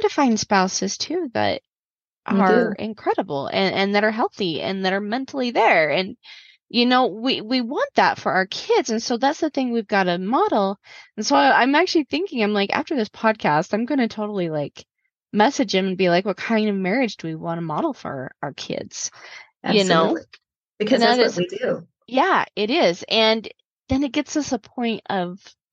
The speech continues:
Speaker 1: getting into creation with each other, you know?
Speaker 2: Mm-hmm.
Speaker 1: But that's where we can take it if we're staying in the marriage.
Speaker 2: Mm-hmm.
Speaker 1: But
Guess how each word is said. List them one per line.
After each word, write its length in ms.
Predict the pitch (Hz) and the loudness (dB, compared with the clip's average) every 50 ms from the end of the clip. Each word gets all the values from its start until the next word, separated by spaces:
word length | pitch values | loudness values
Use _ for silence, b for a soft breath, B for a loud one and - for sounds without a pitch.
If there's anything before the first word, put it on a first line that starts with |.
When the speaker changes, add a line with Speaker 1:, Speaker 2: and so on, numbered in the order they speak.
| _ _ _ _ _ _ _ _ - | _ _ _ _ _ _ _ _ 0
Speaker 1:
getting 240 | 226 226 220 220 220 | 2 2 4 4 4
into 200 | 220 214 - 208 | 2 0 -2 -6
creation 580 | - - - 214 202 226 277 - - 214 196 | -8 -8 -4 -2 0 0 0 0 -2 -2 -2
with 160 | 185 175 - - | -2 -4 -6 -6
each 200 | 147 - - - | -8 -6 -6 -6
other, 180 | 170 151 - 160 | -6 -6 -6 -6
you 160 | 170 196 202 | -6 -4 -2
know? 240 | 196 196 220 269 285 _ _ _ B B B B B B B B B | 0 0 0 0 -2 _ _ _ B B B B B B B B B
Speaker 2:
Mm-hmm. 280 | 185 190 202 190 233 240 240 - - | -10 -8 -4 -4 -4 -4 -6 -2 2
Speaker 1:
But 480 | - 269 247 247 240 - - - - - - _ _ _ _ _ _ _ _ _ - | 4 4 4 4 2 0 -2 -6 -6 -6 -8 _ _ _ _ _ _ _ _ _ -16
that's 580 | 202 185 180 233 294 320 359 381 370 - - - | -14 -4 0 2 4 6 6 4 4 0 -4 -4
where 240 | 254 285 277 269 262 | 0 2 2 2 2
we 220 | 233 262 254 240 | 2 2 2 0
can 280 | 233 - 240 240 220 220 | 0 0 0 0 2 2
take 300 | - 214 214 196 196 - | 2 2 2 2 2 2
it 140 | 190 - - | 0 0 0
if 240 | - 185 - - | -2 -4 -4 -4
we're 440 | - 190 180 175 175 175 175 185 - - | -4 -2 0 0 0 0 -2 -4 -4 -4
staying 680 | - - - - - - - 196 185 180 175 170 165 - - _ | -2 -2 0 0 0 0 2 2 4 4 4 2 0 -4 -8 _
in 220 | - 202 226 262 269 | -2 0 2 2 2
the 60 | 269 | 2
marriage. 680 | 233 190 160 139 113 110 123 151 208 233 - - - - _ _ _ _ _ _ _ _ _ _ _ _ _ - | 2 2 0 0 -2 -4 -6 -6 -6 -6 -6 -8 -8 -12 _ _ _ _ _ _ _ _ _ _ _ _ _ -6
Speaker 2:
Mm-hmm. 400 | 190 175 175 170 170 170 175 - - _ _ _ _ _ _ _ _ - - - _ _ - | -2 0 0 0 0 -2 -4 -6 -10 _ _ _ _ _ _ _ _ -20 -20 -20 _ _ -14
Speaker 1:
But 640 | 190 202 214 202 190 196 196 - - - - - - | -2 2 4 4 6 4 4 2 0 -4 -6 -8 -8